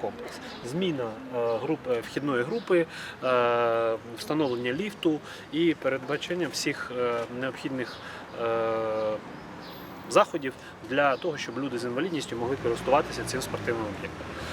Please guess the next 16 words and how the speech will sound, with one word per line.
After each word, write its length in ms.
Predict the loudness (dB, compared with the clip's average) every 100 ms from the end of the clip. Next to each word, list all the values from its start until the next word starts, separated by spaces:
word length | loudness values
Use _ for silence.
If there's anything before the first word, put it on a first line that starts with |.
| -4 0
На 60 |
сьогоднішній 500 | 4 4 4 2 0
день 200 | 0 0 2
ми 60 | 2
закінчили 600 | 4 2 2 4 6 6
ремонт, 320 | 4 2 -2 -4 -6 -6 -6 0
е, 180 | 2 4
і 20 |
здали, 340 | 4 6 6 6
е, 120 | 2 -4 -6 -4 -2 -2 -4
цей 160 | 0 0
об'єкт 340 | 2 0 0 -2 -14 -10
в 40 | -10
експлуатацію, 680 | 0 2 4 2 2 -4 -8 -6
чаша 280 | -2 -2 -2
басейну. 360 | -6 -6 -8